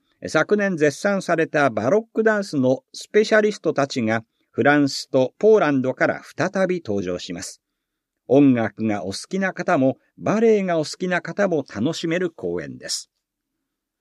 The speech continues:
北トピア国際音楽祭二千二十二、リュリ作曲オペラ、アルミードが第二十一回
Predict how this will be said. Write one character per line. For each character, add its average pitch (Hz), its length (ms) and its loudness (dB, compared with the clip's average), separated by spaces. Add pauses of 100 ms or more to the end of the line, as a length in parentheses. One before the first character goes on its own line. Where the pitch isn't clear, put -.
(920)
北 - 280 0
ト 247 140 0
ピ 208 180 0
ア 110 80 0
国 139 240 0
際 220 320 2
音 190 200 -2
楽 170 240 -6
祭 95 240 -4
二 110 200 0
千 185 380 0
二 156 140 2
十 131 220 -2
二、 87 240 -6 (600)
リ 120 120 2
ュ 240 80 4
リ 220 240 -2
作 - 260 -6 (120)
曲 139 400 -2
オ 196 100 0
ペ 156 180 0
ラ、 90 220 -8 (340)
ア 104 160 0
ル 208 140 2
ミ 208 320 0
ー - 20 -12
ド 71 120 -10
が 78 180 -14 (260)
第 143 280 2
二 185 180 0
十 165 220 0
一 139 120 -4 (120)
回 120 280 0